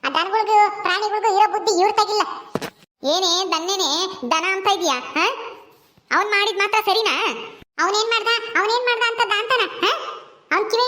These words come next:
ಹಿಡ್ಕೊಂಡು ಇಳ್ತಾ ಇದೀರಲ್ಲ ಸಣ್ಣ ಹುಡುಗನ್ ಕಿವಿನ. ಗೊತ್ತಾಗಲ್ವಾ ನಿಮ್ಗೊಂದ್ ಸ್ವಲ್ಪನೂ ಬುದ್ಧಿ ಇಲ್ವಾ? ಹಾ? ಏನ್ ಮಾಡ್ದ ನಿಮ್ಗೆ ಅವ್ನು? ಸುಮ್ನೆ ಹೋಗ್ಬೇಕು. ಅವ್ನ್ ತಂಟಿಗೆ ಯಾಕ್ ಬಂದಿದ್ದೆ ನೀನು?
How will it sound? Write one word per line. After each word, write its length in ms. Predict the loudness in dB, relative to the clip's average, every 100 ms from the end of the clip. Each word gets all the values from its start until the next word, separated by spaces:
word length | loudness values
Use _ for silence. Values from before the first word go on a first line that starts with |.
| 0 0 0
ಹಿಡ್ಕೊಂಡು 360 | 2 0 0 0
ಇಳ್ತಾ 180 | 0 0
ಇದೀರಲ್ಲ 260 | 2 2 0 0
ಸಣ್ಣ 140 | -2 -2
ಹುಡುಗನ್ 260 | -2 -2
ಕಿವಿನ. 220 | 0 2 2 -2 -12 -6 -4
ಗೊತ್ತಾಗಲ್ವಾ 360 | 0 0 0 -2
ನಿಮ್ಗೊಂದ್ 260 | -2 -2
ಸ್ವಲ್ಪನೂ 280 | 0 0 0 0
ಬುದ್ಧಿ 180 | 2 2
ಇಲ್ವಾ? 160 | 2 0 -2 0
ಹಾ? 80 | -2 -2 -12 -12 0 2
ಏನ್ 100 | 2
ಮಾಡ್ದ 180 | 2 2
ನಿಮ್ಗೆ 180 | 0 0
ಅವ್ನು? 140 | 0 -2 -6 -2
ಸುಮ್ನೆ 180 | 0 4 2
ಹೋಗ್ಬೇಕು. 340 | 2 0 -2 -2 -2
ಅವ್ನ್ 100 | 0
ತಂಟಿಗೆ 240 | 0 -2 -2
ಯಾಕ್ 120 | 0 0
ಬಂದಿದ್ದೆ 260 | 0 2 2
ನೀನು? 140 | 2